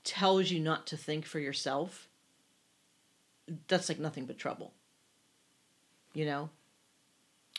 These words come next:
Anytime it's, like, advised, "Do not think for yourself."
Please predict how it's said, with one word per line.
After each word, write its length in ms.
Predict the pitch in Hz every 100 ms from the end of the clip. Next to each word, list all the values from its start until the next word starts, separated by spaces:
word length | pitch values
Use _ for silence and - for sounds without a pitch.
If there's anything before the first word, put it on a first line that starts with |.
| - - -
Anytime 640 | 180 220 226 233 214 202 185
it's, 140 | 185
like, 160 | 160 165
advised, 840 | 139 160 160 151 143 139 - 147
"Do 160 | 165 156
not 220 | 151 -
think 240 | 156 151
for 140 | - 143
yourself." 600 | 131 - 143 - -